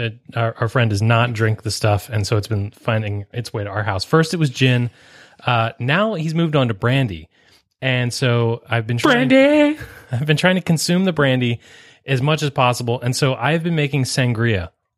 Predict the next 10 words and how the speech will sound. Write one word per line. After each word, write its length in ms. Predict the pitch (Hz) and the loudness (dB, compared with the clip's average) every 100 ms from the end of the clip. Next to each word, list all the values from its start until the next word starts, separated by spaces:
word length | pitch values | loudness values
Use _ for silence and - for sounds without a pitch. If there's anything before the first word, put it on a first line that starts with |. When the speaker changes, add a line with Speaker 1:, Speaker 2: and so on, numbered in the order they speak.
| _ _ | _ _
Speaker 1:
all 240 | - 120 113 | 0 2 0
week, 420 | 92 78 - - _ _ _ _ | -4 -10 -18 -20 _ _ _ _
all 200 | - 165 | 0 2
week, 300 | 190 98 87 - | 2 -4 -8 -14
d-, 80 | 151 | -14
different 440 | 123 139 151 175 | -4 -4 -2 -2
sangria, 560 | - 160 151 147 143 139 | 0 0 0 2 2 2
red 180 | 131 147 | 0 0
sangria 460 | - 139 127 120 113 | 0 -2 -2 -2 0
refer-, 340 | 107 98 107 | -2 -2 -8